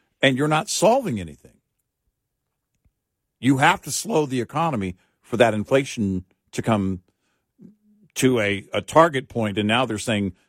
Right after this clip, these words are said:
uh, instead of two percent, it actually should be three. We don't think the target of two is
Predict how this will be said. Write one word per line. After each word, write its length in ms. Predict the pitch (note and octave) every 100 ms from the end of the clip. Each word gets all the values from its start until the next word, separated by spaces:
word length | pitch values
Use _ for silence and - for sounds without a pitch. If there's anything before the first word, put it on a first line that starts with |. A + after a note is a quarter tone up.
| -
uh, 180 | B2 B2+
instead 360 | A#2 - D3+ B2
of 160 | F2
two 240 | - A#2+ G#2
percent, 440 | G2 - F2+ F#2+
it 140 | - F#2
actually 320 | F#2 - F2
should 180 | - F2
be 100 | D#2
three. 380 | - D2+ C#2+ - _ _ _ _ _ _ _ _ _ _ _ _ _ _ _ -
We 100 | G2+
don't 200 | F2+ E2
think 180 | F2+
the 80 | -
target 360 | - F#2+ E2 D2+
of 120 | D2
two 420 | - G2+ F2 D2
is 220 | D2 -